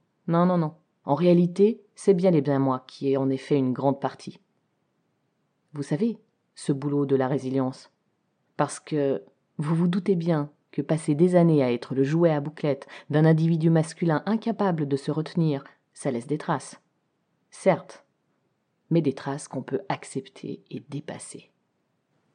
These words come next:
À quarante-trois ans, cette petite fille qui avait huit ans lorsque Bernard, son ange gardien, s'est manifesté,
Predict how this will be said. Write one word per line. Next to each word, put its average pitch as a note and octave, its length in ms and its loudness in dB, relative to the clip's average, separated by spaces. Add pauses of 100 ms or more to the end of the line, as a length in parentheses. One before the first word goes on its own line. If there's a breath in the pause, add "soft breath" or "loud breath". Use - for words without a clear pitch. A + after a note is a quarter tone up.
À E3+ 80 0
quarante-trois G3+ 600 2
ans, C#3+ 300 -4
cette E3+ 220 -6
petite A#3 260 -6
fille F#3 280 -6
qui - 120 -4
avait C3+ 200 4
huit C#3+ 280 -4
ans A3+ 140 2
lorsque C#3+ 280 -6
Bernard, C3 560 -4
son C3+ 240 -8
ange C#3 200 -6
gardien, C3 460 -8 (800)
s'est - 200 -4
manifesté, C3 640 -4